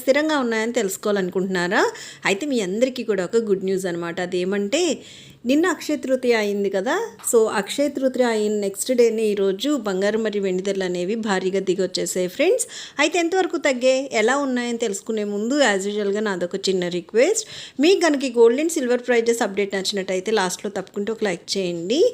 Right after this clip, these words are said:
అలానే కొత్త వాళ్ళు ఎవరైనా ఫస్ట్ టైమ్ కనుక మన ఛానల్ని చూస్తున్నట్టయితే మన ఛానల్లో రెగ్యులర్గా ఇలా గోల్డ్ and సిల్వర్ ప్రైజెస్ అప్‌డేట్స్ ఉంటాయి.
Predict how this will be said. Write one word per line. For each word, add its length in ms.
అలానే 280
కొత్త 200
వాళ్ళు 160
ఎవరైనా 320
ఫస్ట్ 220
టైమ్ 180
కనుక 240
మన 200
ఛానల్ని 440
చూస్తున్నట్టయితే 680
మన 100
ఛానల్లో 400
రెగ్యులర్గా 420
ఇలా 200
గోల్డ్ 240
and 140
సిల్వర్ 320
ప్రైజెస్ 380
అప్‌డేట్స్ 380
ఉంటాయి. 320